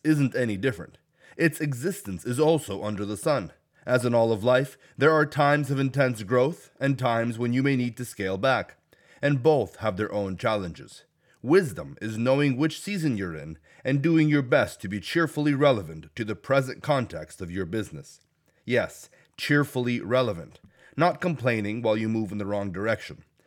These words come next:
but being relevant to your context and cheerful about it. I have two things for your consideration on how to go about having that perspective.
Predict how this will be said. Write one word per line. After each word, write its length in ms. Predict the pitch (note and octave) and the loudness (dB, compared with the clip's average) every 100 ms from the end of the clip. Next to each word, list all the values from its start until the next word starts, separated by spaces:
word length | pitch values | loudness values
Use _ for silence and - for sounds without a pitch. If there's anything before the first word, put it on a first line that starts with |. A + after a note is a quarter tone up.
| - - | -16 0
but 160 | A#2+ | 0
being 260 | A#2 B2+ A2+ | 2 0 2
relevant 480 | C#3 F3 E3 D3+ C3+ | 4 4 2 -2 0
to 60 | C#3 | 0
your 140 | C3+ | 0
context 720 | C3 E3 C#3+ E2+ C2 - - _ - | 2 2 2 -2 -14 -14 -20 _ -4
and 160 | C#3+ | -2
cheerful 380 | C#3+ G#3+ - F#2+ | 0 0 0 -4
about 240 | D#2+ C#2+ C#2 | -6 -10 -12
it. 180 | - _ _ _ _ - | -18 _ _ _ _ -4
I 80 | C#3+ | 2
have 140 | F3 | 2
two 180 | - G#3+ | 0 -6
things 320 | D#3+ E3 A2+ | 0 -2 -2
for 140 | - G#2+ | -4 -4
your 140 | A2 | -4
consideration 760 | - A2+ A2 G#2 A#2 B2 D3+ D3 | -4 -8 -6 -2 -2 -4 -8 -6
on 100 | C#3+ | -2
how 160 | D#3 D3+ | 2 4
to 80 | D3 | 2
go 220 | C3 C3 | 4 4
about 320 | B2 B2+ A2 | 6 4 2
having 480 | A#2+ C3+ G#2 F2+ E2 | 2 0 0 -6 -4
that 240 | G#2+ F#2 | -6 -6
perspective. 640 | G2 - A#2+ G2+ - - - | -10 -6 -4 -4 -10 -20 -20